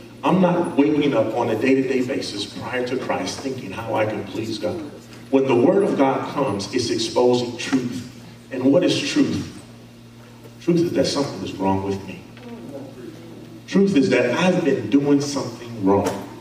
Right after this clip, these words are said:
Truth is that I have invested heavily in what I think, and I place what I think and the knowledge I have gained as value as above anything and everything else.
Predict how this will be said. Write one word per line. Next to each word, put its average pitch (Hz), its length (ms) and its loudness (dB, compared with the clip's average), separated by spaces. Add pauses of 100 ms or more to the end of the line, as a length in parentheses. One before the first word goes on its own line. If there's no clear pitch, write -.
(580)
Truth 208 340 4
is 120 300 4
that - 120 4
I - 140 2
have 139 280 2
invested 147 560 2
heavily 117 600 2
in 104 140 -6
what 127 180 4
I 156 140 2 (120)
think, - 260 -8 (760)
and - 140 -4
I 147 240 2
place - 440 2 (160)
what 196 280 4
I 170 180 2
think 135 540 -4
and - 120 -8
the 113 80 -4
knowledge 139 400 2
I 135 80 4
have 135 260 0
gained 110 340 -2
as 110 160 0
value 98 600 0 (220)
as 113 340 -6
above 104 400 -2
anything 123 420 -2
and 104 80 -4
everything 98 460 -4
else. - 400 -10